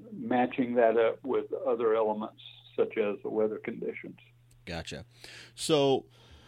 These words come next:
Speaker 2: when you had this idea and then you said, "You know what?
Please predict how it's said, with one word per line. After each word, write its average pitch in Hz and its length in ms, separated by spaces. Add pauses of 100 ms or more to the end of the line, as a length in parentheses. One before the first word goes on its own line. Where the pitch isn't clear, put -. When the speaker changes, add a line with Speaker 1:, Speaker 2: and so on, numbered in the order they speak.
(600)
Speaker 2:
when 147 640 (460)
you 127 160
had 190 160
this 165 180
idea 101 720
and 110 160
then 117 120
you 113 120
said, 107 240
"You 110 60
know 139 120
what? 143 320